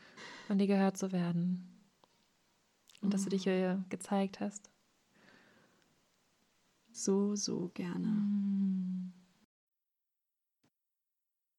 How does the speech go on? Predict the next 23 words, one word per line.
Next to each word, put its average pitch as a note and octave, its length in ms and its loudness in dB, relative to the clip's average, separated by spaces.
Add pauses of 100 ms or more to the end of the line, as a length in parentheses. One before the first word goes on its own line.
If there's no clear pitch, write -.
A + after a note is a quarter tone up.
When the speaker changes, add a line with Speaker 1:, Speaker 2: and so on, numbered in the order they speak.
(1200)
Speaker 1:
Ich - 80 -16
danke F#3+ 300 0
dir E3+ 300 -2
auch E3 120 -6
für - 140 -10
den E3 160 -4
Raum, E3+ 340 -4
den E3 160 -6
du E3+ 60 -6
mir E3+ 160 -8
geschenkt - 480 -10
hast - 320 -16 (160)
und E3 220 -14
Speaker 2:
Mm. F3 460 4
Speaker 1:
uns E3+ 180 -6
beiden F3+ 380 -2
ermöglicht E3 580 -8
hast. - 300 -12 (1500)
Das - 240 -20
ist - 200 -10
wirklich - 300 -8
sehr F3 160 -4
besonders. E3 680 -6